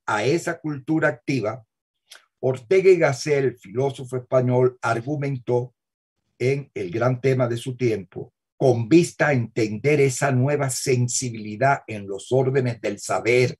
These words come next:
las artes y la ciencia, y declaró esto. Poco a poco,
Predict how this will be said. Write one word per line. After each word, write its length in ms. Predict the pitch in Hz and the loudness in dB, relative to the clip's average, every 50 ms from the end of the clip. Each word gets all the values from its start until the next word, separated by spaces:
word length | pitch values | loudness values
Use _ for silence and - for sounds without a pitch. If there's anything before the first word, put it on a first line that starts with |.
| _ _ _ _ _ _ _ - | _ _ _ _ _ _ _ -6
las 340 | 87 101 - - - - | -2 -2 -2 -2 -2 2
artes 460 | 131 131 131 131 127 - 123 123 - - | 4 4 4 2 0 -2 -6 -6 -6 -4
y 120 | - 123 | -4 -2
la 160 | 123 123 127 123 | 0 0 0 -2
ciencia, 720 | - - - 127 120 113 107 107 - - 110 107 120 - _ _ _ _ _ _ _ _ | -2 -2 0 0 0 0 -2 -8 -8 -8 -8 -8 -8 -12 _ _ _ _ _ _ _ _
y 220 | - 117 107 101 | -6 -6 -4 -2
declaró 880 | 98 131 139 139 139 - 139 135 135 131 135 127 123 120 117 127 139 - _ _ _ _ _ _ _ _ _ _ _ _ _ _ _ _ _ _ _ _ _ _ | 2 4 4 4 2 0 0 0 2 2 2 2 2 2 0 -2 -6 -12 _ _ _ _ _ _ _ _ _ _ _ _ _ _ _ _ _ _ _ _ _ _
esto. 380 | 113 98 - - _ _ - _ _ _ _ _ _ _ _ _ _ _ _ _ _ _ _ _ _ _ _ _ _ _ _ _ _ _ _ _ | -4 -4 -4 -6 _ _ -20 _ _ _ _ _ _ _ _ _ _ _ _ _ _ _ _ _ _ _ _ _ _ _ _ _ _ _ _ _
Poco 280 | 180 196 196 - 214 | 0 0 2 2 0
a 100 | 196 - | 0 2
poco, 460 | - 220 214 - - 208 208 - _ | 2 2 2 4 2 0 0 0 _